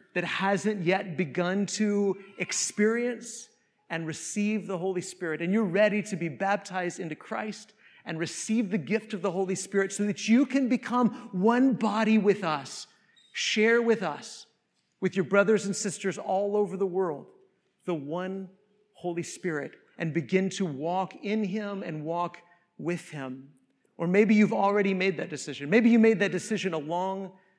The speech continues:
time ago, but you have been neglecting the Holy Spirit in your life. You've been grieving the Holy Spirit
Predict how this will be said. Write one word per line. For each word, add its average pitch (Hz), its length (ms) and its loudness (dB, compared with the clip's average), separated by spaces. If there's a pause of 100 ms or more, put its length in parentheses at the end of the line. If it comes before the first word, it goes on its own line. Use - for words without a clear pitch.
(220)
time 170 260 -6
ago, 143 180 -8 (1500)
but 165 140 -6
you 175 100 -2
have 165 200 -6
been 160 200 -4
neglecting 156 720 -8
the 151 80 -8
Holy 147 220 -6
Spirit 147 340 -6
in 135 100 -8
your 131 120 -10
life. - 220 -16 (840)
You've 170 200 0
been 170 220 -2
grieving 156 840 -2
the 160 120 -4
Holy 143 220 -6
Spirit 135 440 -10